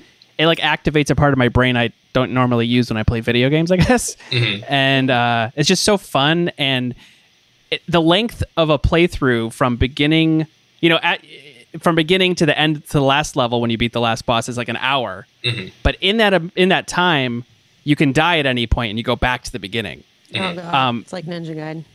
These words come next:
Speaker 1: Kind
Speaker 2: Yes.
Speaker 1: of, but you, but you,
Speaker 3: <laughs>
Speaker 1: you maintain, like, access to certain powers as
Speaker 3: Right.
Speaker 1: you play through the game.
Speaker 3: What,
Speaker 1: Uh, yeah.
Speaker 3: what system is it on?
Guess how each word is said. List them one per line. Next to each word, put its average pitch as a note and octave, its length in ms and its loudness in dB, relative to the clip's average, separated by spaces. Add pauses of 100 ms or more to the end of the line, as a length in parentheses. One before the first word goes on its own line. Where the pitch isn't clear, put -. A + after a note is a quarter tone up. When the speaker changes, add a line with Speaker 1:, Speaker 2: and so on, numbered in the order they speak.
(640)
Speaker 1:
Kind D#4 300 2
Speaker 2:
Yes. G#3+ 100 2
Speaker 1:
of, - 100 0
but G#3 80 0
you, A3 260 2
but G#3 240 0
you, G#3+ 640 2 (100)
Speaker 3:
<laughs> G#3+ 80 -6
Speaker 1:
you G#3 240 2
maintain, F#3+ 800 2
like, D3+ 340 0 (200)
access C#3 380 -2
to C3+ 100 -6
certain B2 280 -2
powers A2+ 500 0
as A2 160 -4 (240)
Speaker 3:
Right. - 80 -12
Speaker 1:
you A2+ 100 -4
play B2+ 220 0
through A2+ 140 -8
the G#2+ 60 -6
game. C3 240 -2 (520)
Speaker 3:
What, B3+ 160 0
Speaker 1:
Uh, A#2+ 440 0
yeah. D3 140 -4
Speaker 3:
what - 180 -8
system B3+ 300 -4
is C#4+ 100 -2
it C#4+ 60 -2
on? C#4+ 180 -4